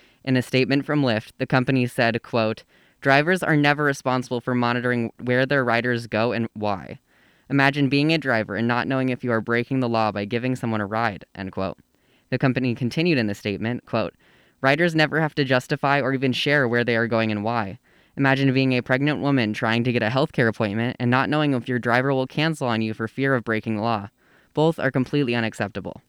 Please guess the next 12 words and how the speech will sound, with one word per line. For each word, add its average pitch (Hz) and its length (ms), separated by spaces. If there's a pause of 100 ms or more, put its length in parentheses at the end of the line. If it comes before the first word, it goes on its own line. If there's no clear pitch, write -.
(120)
end 104 140
quote. 95 240 (580)
Lyft's 147 220
statement 147 460
was 135 120
signed 127 320
by 117 140
Lyft 127 220
C 120 400
E 131 40
O, 180 220 (220)
president, 139 500